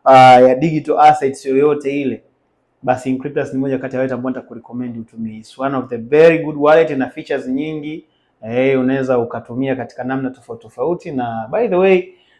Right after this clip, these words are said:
uh, kuna games pia, eh, kuna kutengeneza passive income kutokana na coin unazomiliki kupitia staking.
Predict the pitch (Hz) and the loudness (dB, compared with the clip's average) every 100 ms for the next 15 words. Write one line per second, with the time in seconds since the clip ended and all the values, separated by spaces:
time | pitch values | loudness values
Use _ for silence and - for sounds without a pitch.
0 | _ 139 139 135 131 165 202 226 151 - | _ 2 4 2 0 -2 2 2 2 -4
1 | 131 135 143 139 147 123 135 135 139 135 | -2 0 0 -2 -6 -4 -2 -4 -4 0
2 | 123 123 120 - 120 135 147 143 139 147 | 0 0 -4 -10 -8 -6 -4 -4 -4 -6
3 | 139 131 151 139 127 151 143 131 147 139 | -8 -10 -10 -12 -12 -10 -10 -8 -8 -6
4 | 127 147 151 - - 139 131 - 151 156 | -6 -8 -10 -14 -16 -16 -10 -8 -6 -6
5 | 160 | -10